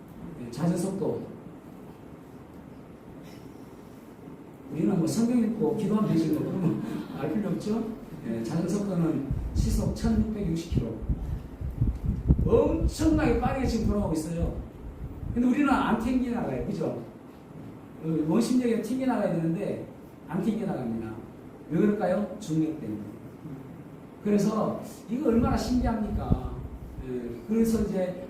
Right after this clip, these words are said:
하루에 한 바퀴 도니까 낮과 밤이 있는 것이고, 그 태양을, 어, 이렇게 공전을 하니까 일 년에 한 바퀴 도니까, 그러니까 그게 이제, 예, 사계절이 있는 거 아닙니까? 그죠? 신기하잖아요.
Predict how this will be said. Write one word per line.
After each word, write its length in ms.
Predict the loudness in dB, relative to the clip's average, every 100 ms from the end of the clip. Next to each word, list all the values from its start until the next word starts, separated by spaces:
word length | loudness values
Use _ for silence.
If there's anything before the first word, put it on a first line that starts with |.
| -6
하루에 300 | -2 2 2
한 180 | 4 4
바퀴 320 | 4 2 -2
도니까 640 | -2 0 0 4 4 2 -2 -10 -12 -2 -2 -2 -4
낮과 360 | 0 2 2 2
밤이 220 | 2 2
있는 220 | 2 4
것이고, 640 | 4 2 0 -2 -2 -2 -2 -4 -4 -8 -6 0
그 520 | 6 6 6 2 -4
태양을, 560 | 0 0 2 0 -2 -4 -8 -16 -16 -14 -12
어, 260 | -12 -10 -6
이렇게 460 | -6 -4 0 0 0 -4 -4
공전을 340 | 2 4 4 2
하니까 500 | 0 -2 -4 -4 -4
일 80 | -2
년에 100 | 0
한 120 | 0 0
바퀴 220 | -2 -2
도니까, 560 | 0 0 2 0 -2 -6 -10 -6
그러니까 500 | -2 0 0 0 0
그게 140 | 0 2
이제, 360 | 2 2 2 0 -8 -14 -14 -6
예, 300 | -4 -2 -4
사계절이 480 | -2 2 2 4 2
있는 220 | 0 -2
거 60 | -4
아닙니까? 360 | -4 -4 -6 -8 -10
그죠? 640 | -8 -8 -8 -14 -16 -10
신기하잖아요. 720 | -6 -2 0 0 0 -2 -4